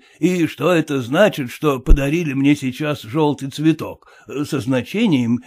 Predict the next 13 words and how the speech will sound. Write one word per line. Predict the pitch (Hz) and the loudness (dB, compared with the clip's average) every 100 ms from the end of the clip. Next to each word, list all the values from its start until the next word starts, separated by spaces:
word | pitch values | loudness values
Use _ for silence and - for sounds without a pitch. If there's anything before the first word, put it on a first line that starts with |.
| - | -16
или | - 160 190 | -4 -2 -2
без | 151 175 | -2 -4
значения. | 143 180 180 - 104 87 85 104 _ _ _ _ _ _ _ _ _ | -2 0 0 -4 -12 -14 -18 -20 _ _ _ _ _ _ _ _ _
И | 143 156 | 4 4
столько | 143 - 180 151 - | 4 2 4 4 0
этот | 151 165 147 120 | 0 0 0 -4
юнкер | 127 175 151 117 135 | -2 2 2 2 2
мог | 151 139 | 4 4
слов | - 143 208 214 | 0 0 4 4
сказать, | - 180 165 151 135 107 _ - | 2 -2 0 0 -2 -4 _ -10
это | 185 135 - 156 | -10 -10 -6 -6
даже | 143 165 123 147 | -2 -4 0 2
удивительно. | 139 127 131 120 95 - 90 - 98 | 2 2 0 -2 -6 -12 -12 -10 -14